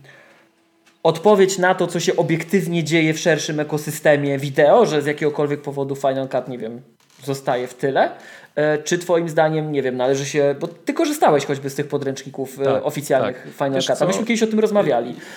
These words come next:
Speaker 1: Czy,
Speaker 2: Ja myślę
Speaker 1: czy
Speaker 2: po-
Speaker 1: to, czy będzie coś nowego twoim
Speaker 2: Tak,
Speaker 1: zdaniem?
Speaker 2: dokładnie. Myślę, że, mm, Apple tutaj przy premierze nowego Maca Pro, który gdzieś już się szykuje z tej nowej architekturze,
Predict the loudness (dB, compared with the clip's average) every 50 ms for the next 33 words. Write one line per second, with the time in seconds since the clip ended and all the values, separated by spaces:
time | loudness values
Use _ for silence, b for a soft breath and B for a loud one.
0 | B B B -2 -2 -2 -2 -6 B B B B B B B -6 -4 -4 -4 -4
1 | -8 -10 -10 -8 -6 -6 -6 -4 -4 -6 -2 0 0 0 -2 -4 -4 2 4 6
2 | 6 6 6 4 4 4 4 4 4 4 4 2 0 -4 -4 -6 -2 0 0 0
3 | 0 -2 -6 -10 -12 -10 -6 -4 -4 -4 -4 -4 -8 -6 -6 -8 -8 -8 -8 -8
4 | -6 -6 -6 -4 -4 -4 -4 -6 -6 -8 -8 -8 -8 -10 -10 -8 -8 -8 -8 -8
5 | _ -14 -12 -12 -14 -12 -6 -6 -4 -4 -4 -8 -10 -14 _ -12 -10 -10 -8 -6
6 | -6 -6 -6 -6 -6 -8 -10 -12 _ _ -10 -8 -6 -4 -4 -6 -6 -8 -8 -6
7 | -6 -4 -2 -4 -4 -4 -4 -6 -6 -8 -8 -6 -6 -4 -4 -6 -6 -8 -10 -8
8 | -6 -6 -6 -6 -6 -10 _ -14 -12 -12 -12 -10 -12 -12 -12 -12 -12 -12 -12 -12
9 | -10 -12 -10 -10 -10 -10 -10 -12 -12 -8 -8 -8 -8 -8 -10 -16 -16 -16 -16 -16
10 | -18 -18 -18 -18 -20 -20 -20 -20 -20 -20 -20 _ _ _ _ _ _ -8 -6 -6
11 | -6 -6 -6 -6 -6 -8 -8 -12 -14 -14 -14 -14 _ -16 -12 -10 -10 -10